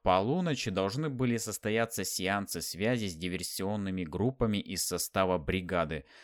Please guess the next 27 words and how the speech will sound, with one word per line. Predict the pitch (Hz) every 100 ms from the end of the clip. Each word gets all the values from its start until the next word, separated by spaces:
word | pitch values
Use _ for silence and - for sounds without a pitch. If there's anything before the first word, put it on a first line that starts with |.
| -
заброшенными | 95 107 98 160 - 104 87 87
на | 87
территорию | 82 87 87 95 87 82
Западной | 80 92 87 78 78 76
Украины | - 80 104 123 113
несколько | 87 80 - 85 -
дней | 80 78 76
назад. | 76 78 80 71 - _ -
Петр | 113 113 104
Тихонович | - 135 127 95 90 -
в | 87
задумчивости | 95 101 98 147 135 113 98 101
прошелся | - 87 - 113 - 98
по | 90
территории, | - 98 101 - 85 82 78 -
везде | 90 85 98
кипела | - - 85 82
работа. | 85 85 80 78 - 73 _ _ -
«Масло | 101 139 151 170
не | 147
жалей, | 127 131 165 190
тщательней | - - 135 170 160 156 143
протирай», | 127 131 - 139 104 92 87 _ _ -
отчитывал | 90 - 151 135 117
Полищука | 95 101 92 - 101 -
старшина | 139 - 104 - 107 104
роты. | 98 82 76